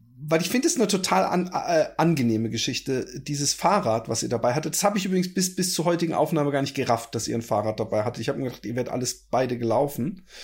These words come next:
Ähm, äh, das macht's ja unglaublich attraktiv, gerade wenn man nicht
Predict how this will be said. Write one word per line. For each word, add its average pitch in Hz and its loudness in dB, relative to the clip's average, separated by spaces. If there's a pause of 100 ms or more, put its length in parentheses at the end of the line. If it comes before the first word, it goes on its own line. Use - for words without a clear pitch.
(500)
Ähm, 143 2
äh, 117 -4
das 156 -2
macht's 185 0
ja 165 4
unglaublich 165 2
attraktiv, 170 -2 (100)
gerade 151 2
wenn 143 2
man 143 0
nicht - -6